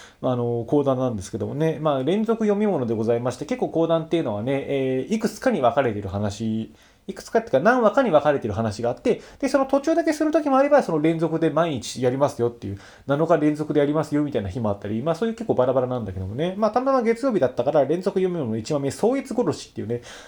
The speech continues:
まあ、あの、ものでですね、まあ、その説明というか普通に講談してもいいんだけど、そもそもその講談自体結構長くて、で、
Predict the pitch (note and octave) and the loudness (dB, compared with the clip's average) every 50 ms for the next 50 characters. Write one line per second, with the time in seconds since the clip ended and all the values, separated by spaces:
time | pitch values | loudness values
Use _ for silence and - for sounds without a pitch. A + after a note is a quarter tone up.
0 | - - - G3+ F3 D#3+ C#3 C#3 C3+ C3+ C3 B2+ C3+ C3+ C3 G2+ G2 G2+ - - | -20 -8 -4 -2 -2 -2 -2 -4 -4 -4 -4 -2 -2 -2 -2 -4 -6 -10 -12 -10
1 | - B2+ C#3 C3 A#2 A2 A#2+ B2 A#2 - F3+ G3+ G3+ - - - G#3 G#3+ - C#4 | -6 -4 -2 -2 0 0 0 0 0 0 -2 -2 -2 -2 0 0 0 2 0 -2
2 | C4+ C#4 C#4 C4+ C#4 - - - - - C4 B3 B3+ - - C4 C#4 C#4 C#4+ C#4+ | -2 0 0 2 4 4 2 2 0 -4 -2 -2 -2 -2 -2 -2 0 2 2 0
3 | C#4 - D4+ B3 F#3+ E3+ D3 B2 G#2+ G#2 A2+ G#2+ - - - - - - - B3+ | 2 0 0 0 2 2 2 0 0 0 0 -2 -2 -6 -12 -16 -12 -8 -6 -4
4 | C4 C#4+ C#4 C4+ - B3 A#3+ A#3 A3+ A3+ A3+ G#3+ G#3 G#3 G3 E3+ E3 - - C4+ | -2 0 0 2 2 4 6 8 8 8 8 8 8 6 6 2 0 0 4 4
5 | C#4+ D4 D4 D4 D4 C#4 C#4+ C#4 A3 E3 C#3 - - A3 - B2+ A#2 A#2 - - | 6 8 6 6 6 4 4 6 6 6 6 4 -2 0 2 2 2 2 0 -4
6 | D3 D3 D3+ D#3+ F#3+ G3 G3 - - - C#3 C3 C#3+ F#3+ B3+ A3+ - | -2 -2 2 4 4 2 2 0 0 0 0 2 2 0 0 0 -2